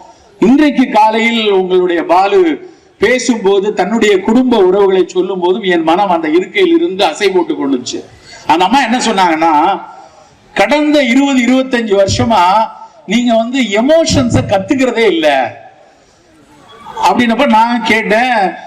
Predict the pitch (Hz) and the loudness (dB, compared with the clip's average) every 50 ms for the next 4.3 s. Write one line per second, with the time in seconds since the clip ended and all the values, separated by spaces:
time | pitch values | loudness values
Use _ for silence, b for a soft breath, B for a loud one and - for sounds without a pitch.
0 | - - - - 226 285 330 339 330 311 294 277 269 254 247 247 233 226 226 233 | -18 -12 -4 0 2 2 4 4 4 2 2 0 -2 -2 -2 -2 -4 -4 -6 -4
1 | 240 262 254 240 226 208 185 170 160 160 196 240 269 269 269 262 262 233 226 220 | -2 -2 0 0 0 0 0 0 0 2 0 0 -2 -2 -4 -4 -4 -6 -8 -6
2 | 220 208 208 214 214 240 240 233 220 202 180 156 151 170 185 220 254 277 277 262 | -6 -6 -6 -6 -4 -4 -4 -2 0 0 0 2 0 -2 0 0 0 0 0 -2
3 | - - 247 226 220 208 196 196 196 196 220 - 277 302 - 247 226 - - 220 | -2 -4 -2 0 0 0 0 -2 -2 -2 -2 0 0 -2 -2 -4 -6 -6 -6 -6
4 | 208 190 190 196 190 - | -2 0 0 0 0 -2